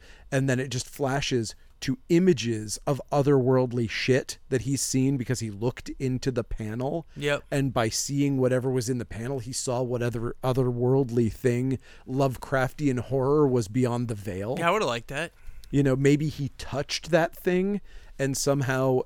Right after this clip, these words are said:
Speaker 1: it, like, that's what burned his hands. He had some sort of
Speaker 2: Yeah,
Speaker 1: corrosive
Speaker 2: both his hands
Speaker 1: acid
Speaker 2: were
Speaker 1: on it.
Speaker 2: Yep.
Speaker 1: Yeah, but it was because he punched out the T V, which is a good, that was a good moment. We find out that they mentioned the elevator thing, but we already knew that. That wasn't
Speaker 2: Yeah.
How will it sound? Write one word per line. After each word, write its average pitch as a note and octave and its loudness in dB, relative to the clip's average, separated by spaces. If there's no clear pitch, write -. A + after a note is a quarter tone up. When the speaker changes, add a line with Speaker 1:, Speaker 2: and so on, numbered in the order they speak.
Speaker 1:
it, D3+ -2
like, C3+ -2
that's B2 -4
what D3 0
burned C3+ 2
his B2+ 0
hands. B2 -6
He D3 2
had C3 -2
some C3+ 0
sort C3+ 2
of B2+ -2
Speaker 2:
Yeah, E3+ 10
Speaker 1:
corrosive C3+ 4
Speaker 2:
both E3 0
his - 0
hands B2 2
Speaker 1:
acid C#3+ 4
Speaker 2:
were - 4
Speaker 1:
on C3 -2
it. C3 -4
Speaker 2:
Yep. D3 0
Speaker 1:
Yeah, B2 6
but D3 2
it - 8
was D3 6
because D3+ 2
he C#3 -4
punched B2+ -4
out A#2+ 2
the A2+ -6
T B2+ -2
V, B2+ 4
which - 2
is F4+ 2
a D4+ 4
good, G#3+ 0
that G3+ 4
was A3+ 0
a G#3+ 0
good D#3 2
moment. C3 2
We C#3+ 2
find D3+ 0
out C3+ 2
that B2 -4
they C#3+ 0
mentioned C#3 0
the B2+ 0
elevator B2 0
thing, C#3 -4
but E3+ -6
we A3 -2
already F#3+ -4
knew E3+ -2
that. B2 -2
That F3 -4
wasn't A3 -2
Speaker 2:
Yeah. C#4+ 6